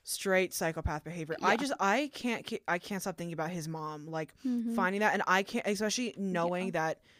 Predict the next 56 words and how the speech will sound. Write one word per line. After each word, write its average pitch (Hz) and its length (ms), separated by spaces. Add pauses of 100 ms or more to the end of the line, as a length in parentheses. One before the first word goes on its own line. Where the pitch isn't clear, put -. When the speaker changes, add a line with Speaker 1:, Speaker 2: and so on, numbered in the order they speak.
(140)
Speaker 1:
like, 190 120
her 233 300
knowing 185 760
that, 160 440 (480)
especially 214 240
'cause, 220 220
you 214 100
know, 175 220
this 202 200
is 240 60
Speaker 2:
Yeah. - 80
Speaker 1:
public, 190 340
so 196 120
you, 185 260
we're 202 260
able 196 200
to 180 40
see. 180 220
Obviously, 196 380
she's 214 260
aware 170 180
because 175 160
she's 196 140
a 175 40
part 185 200
of 156 60
the - 40
trial. 185 160
Speaker 2:
Mm-hmm. 165 80
Speaker 1:
That's 156 120
her 151 100
son. 165 420 (100)
Speaker 2:
Yep. 226 260
Speaker 1:
Like, 175 220 (200)
the 208 80
fact 220 160
that 202 100
she 214 140
was 220 140
aware 196 280
that 156 140
they 165 140
were 190 160
home 175 520
the 180 160
entire 165 440
time 165 440
Speaker 2:
Yep. 214 120 (680)
Speaker 1:
w-, 202 240
makes 214 440
me, 208 260
if 190 100 (120)
I 190 240
can 214 120
have 214 240
any 196 460